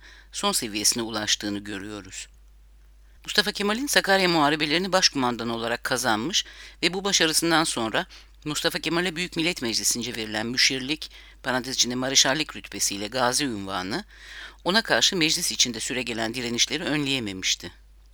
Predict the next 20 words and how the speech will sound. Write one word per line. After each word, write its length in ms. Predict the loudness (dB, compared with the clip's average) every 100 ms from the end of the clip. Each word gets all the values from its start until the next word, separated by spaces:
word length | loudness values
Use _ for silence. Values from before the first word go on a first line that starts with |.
| -20 -20 -2
Gazi 260 | 4 4 4
Mustafa 360 | 0 0 0 0
Kemal 360 | 0 -2 -4
Büyük 220 | -6 -6
Nutkunda 500 | -6 -6 -6 -4 -4 -6 -14 -16 -4
bu 80 | 2
menfi 320 | 2 2 0
gelişmelerden 840 | 2 4 2 2 0 0 0 -2
büyük 200 | -4 -6
bir 100 | -8
kırgınlıkla 680 | -6 -6 -4 -4 -4 -6 -6
bahseder. 600 | -2 -2 -2 -6 -10 -12 -20 -20 -20 -20 -20 -20 -12 0
"Nereye 260 | 4 4
gidiyoruz? 580 | 4 0 -4 -4 -4 -8 -10 -20 -8
Bizi 180 | -4 -2
kim 280 | -2 0 2
ve 120 | 4
nereye 260 | 6 6 6
sevk 340 | 4 0 -4
ediyor? 460 | -6 -4 -4 -6